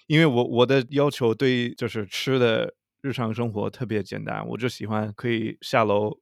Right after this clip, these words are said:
随便搞一个，只要可以吃到一点蔬菜，我就开心。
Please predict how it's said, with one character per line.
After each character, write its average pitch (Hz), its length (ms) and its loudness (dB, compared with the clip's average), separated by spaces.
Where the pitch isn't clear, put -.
随 - 220 -8
便 113 300 -4
搞 101 240 -4
一 101 60 -6
个， 104 340 -2
只 - 140 -4
要 117 120 6
可 123 140 -2
以 - 20 0
吃 - 240 -4
到 117 160 4
一 107 60 4
点 110 120 -2
蔬 113 220 -6
菜， 113 380 0
我 107 120 -2
就 101 140 2
开 101 220 -4
心。 98 280 -6